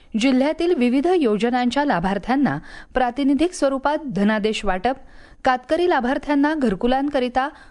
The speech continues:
वनहक्क दावा बहाल करण्यात आले. आंबेगाव आणि जुन्नर तालुक्यातील आदिवासी शासकीय आश्रमशाळेतील विद्यार्थ्यांची वैद्यकीय तपासणी, निदान,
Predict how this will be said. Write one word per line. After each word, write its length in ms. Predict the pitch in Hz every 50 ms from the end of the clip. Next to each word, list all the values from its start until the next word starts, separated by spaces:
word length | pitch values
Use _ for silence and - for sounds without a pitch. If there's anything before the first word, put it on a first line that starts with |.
| - _ -
वनहक्क 520 | 220 254 262 277 320 330 359 359 370 -
दावा 360 | 381 277 214 196 208 214 226 254
बहाल 380 | 269 202 196 180 185 196 233
करण्यात 400 | - - 233 165 151 160 160 -
आले. 200 | 147 139 135 135 - - - - - - - - -
आंबेगाव 500 | - 233 262 254 262 320 320 339 339 381 - -
आणि 200 | 285 294 311 277
जुन्नर 380 | 233 233 220 226 262 311 359 -
तालुक्यातील 600 | 320 262 226 233 - 254 269 269 269 196 147 147 165 - - - - -
आदिवासी 600 | - 240 240 247 285 311 311 311 302 - 330 370
शासकीय 540 | 370 - 254 214 196 - 247 240 294 311 359
आश्रमशाळेतील 840 | 381 311 202 175 - 240 240 233 226 - 233 214 214 214 - 262 277
विद्यार्थ्यांची 760 | 262 190 165 165 202 208 208 208 233 226 220 208 - 262 277 - - - - - - 214
वैद्यकीय 500 | 233 247 214 208 294 302 - 311 320 302 302
तपासणी, 600 | 214 208 - 220 233 226 - 269 269 269 285 302 - - - - - -
निदान, 420 | 208 208 208 202 214 220 247 262